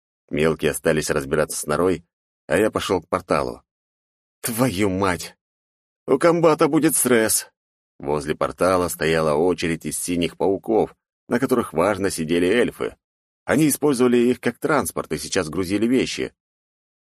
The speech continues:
«Мы подумали, что в твоем мире нет таких пауков, а еще нам стало жаль потерять возможность производства шелка».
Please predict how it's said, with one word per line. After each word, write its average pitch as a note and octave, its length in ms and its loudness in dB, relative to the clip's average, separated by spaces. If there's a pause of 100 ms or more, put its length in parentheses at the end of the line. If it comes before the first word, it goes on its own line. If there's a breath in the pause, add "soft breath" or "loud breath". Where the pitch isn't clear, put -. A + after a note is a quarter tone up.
(520)
«Мы D3+ 180 2
подумали, F3+ 500 4
что E3 180 2
в - 40 -6
твоем E3 240 4
мире E3 220 4
нет F#3 240 2
таких C#3 280 0
пауков, A#2 520 0 (340)
а - 120 2
еще F#3 200 2
нам F3+ 140 2
стало F3 260 2
жаль D#3+ 260 2
потерять C#3 340 2
возможность A#2 480 0
производства A2+ 480 -2
шелка». G2 480 -2